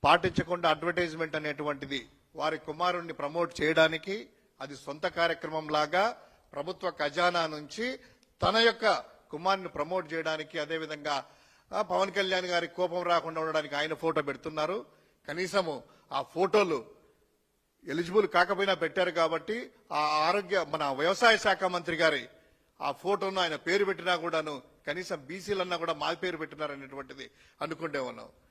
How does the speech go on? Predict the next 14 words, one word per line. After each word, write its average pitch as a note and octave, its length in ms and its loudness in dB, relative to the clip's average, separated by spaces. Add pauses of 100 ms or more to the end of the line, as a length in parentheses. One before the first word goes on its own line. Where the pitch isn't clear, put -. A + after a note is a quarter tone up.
(180)
ఒక - 80 -8
బీసీ D3+ 360 -6
మంత్రిని C#3 540 -8
అవమానిస్తూ D3 760 -8 (320)
ఆయన C#3 140 -6
పేరు E3 300 -4
కూడా E3 180 -2
రాయకుండా, D#3+ 720 -6 (2000)
ఇదేనా C#3 240 -8
చంద్రబాబు C#3+ 360 -10
నాయుడు C#3+ 200 -10
గారు C#3 140 -12
మీరు C3 160 -20
చేసేది? D3 460 -14